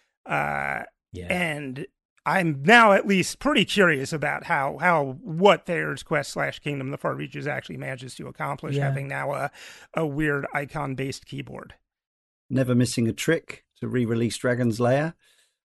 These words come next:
Speaker 3: The, uh, deluxe pack, which was effectively the trilogy, was re-released for both Windows ninety-five in nineteen ninety-seven and Windows ninety-eight in nineteen ninety-eight. That's how many times this game's come out.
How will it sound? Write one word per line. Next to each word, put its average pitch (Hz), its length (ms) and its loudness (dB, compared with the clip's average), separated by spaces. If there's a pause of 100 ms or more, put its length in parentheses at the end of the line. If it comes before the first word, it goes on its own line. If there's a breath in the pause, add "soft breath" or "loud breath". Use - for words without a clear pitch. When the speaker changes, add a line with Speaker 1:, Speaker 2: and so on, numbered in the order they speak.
(160)
Speaker 3:
The, 110 440 0
uh, 110 160 -4
deluxe 123 400 4
pack, - 400 0
which 117 200 -8
was - 320 -12
effectively 90 480 -10
the 87 80 -12
trilogy, 175 500 4
was 160 280 0
re-released 190 640 2
for 127 460 0
both 139 240 6
Windows 151 580 4 (120)
ninety-five 151 720 2
in 131 120 6
nineteen 135 340 4
ninety-seven 143 600 4
and 247 180 6
Windows 240 400 4
ninety-eight 202 600 2
in 139 180 0
nineteen 135 380 0
ninety-eight. 113 580 -4 (300)
That's 95 180 -8
how 98 100 -2
many 101 180 0
times 101 320 -4
this 101 160 -10
game's 104 260 -10
come 98 180 -8
out. 104 200 -8